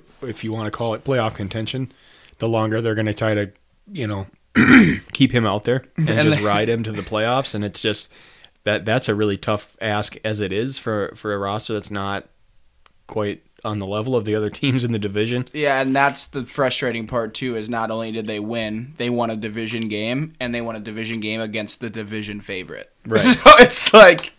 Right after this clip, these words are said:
Speaker 2: Jesus, man. <laughs> They have the game in hand now. It's just, I don't know that they're gonna be able to talk themselves into giving it up if they didn't already.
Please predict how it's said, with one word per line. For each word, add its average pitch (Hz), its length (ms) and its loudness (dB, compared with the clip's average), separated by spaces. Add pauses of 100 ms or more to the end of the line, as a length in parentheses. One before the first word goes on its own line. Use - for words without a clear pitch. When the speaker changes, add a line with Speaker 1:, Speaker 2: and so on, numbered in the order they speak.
(100)
Speaker 2:
Jesus, 131 580 -4
man. 101 400 -6
<laughs> 240 680 0
They 156 260 6
have 139 120 6
the 135 80 4
game 127 260 6
in 143 100 4
hand 117 280 2
now. 107 340 -2 (640)
It's 123 320 -6
just, 104 460 -6
I 101 180 0
don't 101 400 -4 (640)
know 107 300 -2
that 98 160 -6
they're 98 160 -4
gonna 98 180 -10
be 98 180 -6
able 123 340 -4
to - 180 -12
talk 104 300 -6
themselves 95 420 -10
into 95 160 -10
giving 95 260 -12
it 95 140 -14
up 98 140 -12
if 104 100 -16
they 98 140 -10
didn't 98 260 -12
already. 107 500 -10